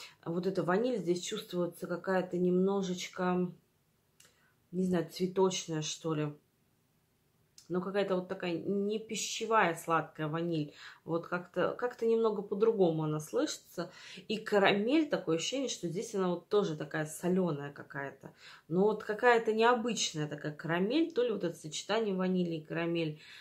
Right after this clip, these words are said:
Ну вот карамельный запах, но вот какой-то странный, немножко вот это, ну вот что-то еще такое непонятное.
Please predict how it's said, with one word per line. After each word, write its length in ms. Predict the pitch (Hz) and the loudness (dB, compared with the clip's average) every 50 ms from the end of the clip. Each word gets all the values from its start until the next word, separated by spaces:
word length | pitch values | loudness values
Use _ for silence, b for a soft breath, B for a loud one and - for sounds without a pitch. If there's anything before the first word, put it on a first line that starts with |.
| B B B B - | B B B B 2
Ну 140 | 185 233 254 | 4 6 8
вот 280 | 247 240 240 - - - _ _ _ _ _ _ _ _ | 8 6 4 2 -6 -18 _ _ _ _ _ _ _ _
карамельный 720 | - 208 208 220 233 254 311 392 466 427 339 262 220 196 | 2 4 6 6 6 8 8 8 10 8 8 8 6 2
запах, 560 | 180 170 190 175 160 156 - 147 147 - - _ _ _ _ _ _ _ _ _ _ - | 2 4 4 4 4 4 0 -6 -8 -8 -14 _ _ _ _ _ _ _ _ _ _ -6
но 180 | 165 190 254 320 | -2 0 2 2
вот 120 | 320 311 | 2 0
какой-то 340 | - 262 262 262 254 247 240 | -4 -4 -4 -2 -4 -4 -6
странный, 540 | - - - 214 220 226 214 190 170 165 165 | -8 -8 -4 0 2 2 2 2 2 0 0
немножко 480 | 170 170 180 180 180 185 - - 175 | -2 0 0 -2 -2 -4 -6 -8 -10
вот 100 | 175 175 | -6 -4
это, 280 | 180 175 - 170 165 165 b b b b b b b b b b b b b b b _ _ _ _ | -6 -4 -4 -6 -6 -6 b b b b b b b b b b b b b b b _ _ _ _
ну 200 | 175 190 196 196 | -4 -2 0 0
вот 120 | 190 196 | 0 -2
что-то 320 | - - - 208 202 208 | -2 -2 -2 -2 0 2
еще 480 | 208 196 202 - - - - 185 175 165 | 0 2 2 0 0 0 0 0 0 0
такое 340 | 160 156 156 - 156 156 156 | 0 -2 -6 -4 -4 -2 0
непонятное. 960 | 156 156 151 160 175 180 170 160 151 139 - - _ 131 135 131 127 120 | 0 -2 -2 -2 -2 0 0 0 0 -2 -6 -10 _ -16 -14 -14 -14 -16